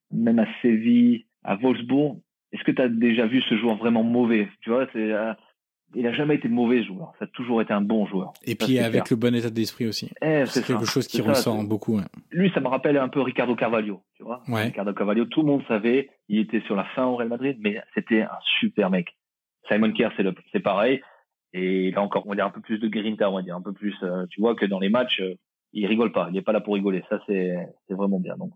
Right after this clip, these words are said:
Speaker 1: vraiment, Simon, il faut le dire, euh, aujourd'hui, c'est vraiment l'un des meilleurs défenseurs de Serie A, un joueur très, très important de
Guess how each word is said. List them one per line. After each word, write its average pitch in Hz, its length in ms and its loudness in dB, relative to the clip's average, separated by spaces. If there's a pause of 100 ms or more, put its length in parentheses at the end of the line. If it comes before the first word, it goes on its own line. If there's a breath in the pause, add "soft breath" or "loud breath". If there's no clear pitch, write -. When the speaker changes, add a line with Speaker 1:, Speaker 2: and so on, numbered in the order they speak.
(120)
Speaker 1:
vraiment, 127 320 2
Simon, 123 300 4 (480 soft breath)
il 92 80 -10
faut 110 160 -2
le 104 60 2
dire, 123 200 4
euh, 98 160 2
aujourd'hui, 107 400 -2
c'est 95 140 -4
vraiment 110 420 4
l'un 110 120 4
des 104 100 4
meilleurs 104 220 4
défenseurs 107 340 -2
de 104 180 -2
Serie 98 280 2
A, 101 200 0 (300)
un 101 80 -6
joueur 98 260 -4
très, - 240 -2
très 110 220 -2
important 101 440 -4
de 98 80 -4